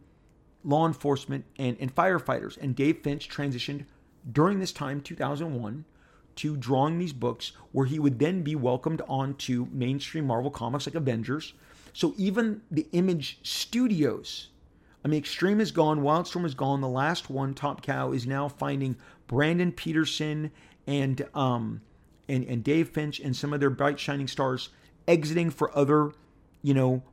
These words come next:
popular avenues. Now, we have not gotten into, and we will have, but we will give it its due here. This was the period where the rise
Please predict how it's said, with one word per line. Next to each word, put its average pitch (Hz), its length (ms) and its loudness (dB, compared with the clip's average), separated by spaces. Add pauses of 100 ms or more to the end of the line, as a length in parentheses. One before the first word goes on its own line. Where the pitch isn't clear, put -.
popular 143 680 4 (680)
avenues. 156 480 2
Now, 127 140 0
we 135 140 0
have 135 180 2
not 156 360 2
gotten 151 320 4
into, 156 340 0
and 135 160 2
we 139 120 8
will 131 180 2
have, 143 320 0 (440)
but 127 120 0
we 135 100 4
will 131 80 4
give 127 160 2
it 151 60 0
its 165 160 -4
due 165 120 0
here. 127 300 -2 (540)
This 139 180 0
was 175 140 -6
the - 60 -12
period 151 500 4
where 135 140 4
the 127 100 2
rise 127 560 0